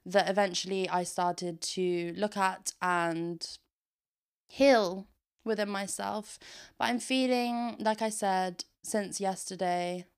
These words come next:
well, yeah, mm, since, like, the last week, I've been feeling a lot better, and I've been making an active effort to ground myself, get back to reality, and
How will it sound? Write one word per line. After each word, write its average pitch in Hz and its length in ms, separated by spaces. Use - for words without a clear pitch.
well, 262 460
yeah, 539 520
mm, 294 280
since, 370 280
like, 320 160
the 254 100
last 226 300
week, 190 300
I've 185 140
been 202 160
feeling 196 500
a 190 80
lot 190 120
better, 165 580
and 165 400
I've 170 500
been 190 160
making 180 260
an 170 200
active 175 440
effort 170 520
to 165 260
ground 170 500
myself, 165 560
get 170 180
back 165 180
to 190 100
reality, 160 800
and 170 480